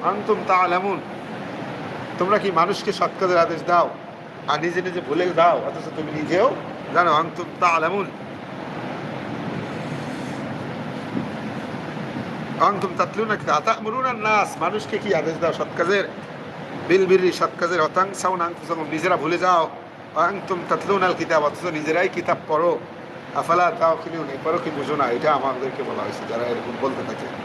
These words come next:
ওয়াস্তাঈনু বিস-সাবরি ওয়াস-সালাহ, নামাজ এবং ধৈর্যের মাধ্যমে আল্লাহর সাহায্য কামনা করো। ওয়া ইন্নাহা লাকাবীরাতুন ইল্লা আলাল খাশিন, আর এটা আল্লাহর একমাত্র খুশি খুশি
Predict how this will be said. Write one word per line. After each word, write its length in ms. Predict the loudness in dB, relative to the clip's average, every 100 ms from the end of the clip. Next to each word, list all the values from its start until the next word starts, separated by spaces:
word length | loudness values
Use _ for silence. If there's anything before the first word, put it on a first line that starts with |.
| -10 -10 -10 -10 -10 -8 0
ওয়াস্তাঈনু 680 | 0 2 0 0 -2 0 0
বিস-সাবরি 540 | 0 2 0 0 0
ওয়াস-সালাহ, 840 | 0 0 0 2 4 6 6 4 0 -10 -6
নামাজ 420 | 2 4 4 0 0
এবং 200 | -4 -2
ধৈর্যের 340 | -4 0 0
মাধ্যমে 320 | 0 -2 0
আল্লাহর 440 | 2 4 4 4 0
সাহায্য 400 | 2 0 0 -4
কামনা 320 | -2 0 0
করো। 720 | 2 4 4 4 4 2 0 -4 -10 -10 -10 -10 -8 -8 -6 -6 -8 -8 -8 -10 -10 -10 -10 -8 -8 -8 -8 -8 0
ওয়া 80 | 0
ইন্নাহা 380 | 2 2 4
লাকাবীরাতুন 800 | 4 4 2 0 -2 -2 -2 -2
ইল্লা 280 | -2 2 4
আলাল 320 | 4 2 0 2
খাশিন, 640 | 4 4 2 -2 0 2 4
আর 200 | 6 4 -2
এটা 260 | -8 0 2
আল্লাহর 280 | 4 2 0
একমাত্র 280 | -4 -8 -8 -10
খুশি 180 | -8
খুশি 200 | -4 -2